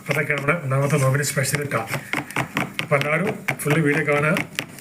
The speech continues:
ഓക്കെ, നമ്മൾ വത്തക്ക ജ്യൂസ് അടിക്കാനുള്ള പരിപാടിയാണ്. വത്തക്ക കൊടുത്തിട്ടുണ്ട്. ഇത്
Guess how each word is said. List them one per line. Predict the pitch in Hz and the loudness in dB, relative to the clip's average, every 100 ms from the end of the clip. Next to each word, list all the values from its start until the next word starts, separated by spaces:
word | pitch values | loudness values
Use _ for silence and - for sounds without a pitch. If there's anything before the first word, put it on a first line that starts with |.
| - - - - - - - - - - - _ _ _ _ - - - 175 | -4 -4 -10 -10 -14 -14 -6 -6 -6 -20 -20 _ _ _ _ -20 -20 -6 -2
ഓക്കെ, | 170 180 175 | 2 4 6
നമ്മൾ | 180 165 | 6 4
വത്തക്ക | 156 175 165 | 2 0 0
ജ്യൂസ് | 151 | 0
അടിക്കാനുള്ള | 151 156 139 | 0 0 0
പരിപാടിയാണ്. | 135 139 139 143 | 0 0 0 -2
വത്തക്ക | 127 156 151 | -4 -4 -2
കൊടുത്തിട്ടുണ്ട്. | 131 135 127 180 233 - - - | -2 -2 2 0 0 -6 -20 -14
ഇത് | 160 | -10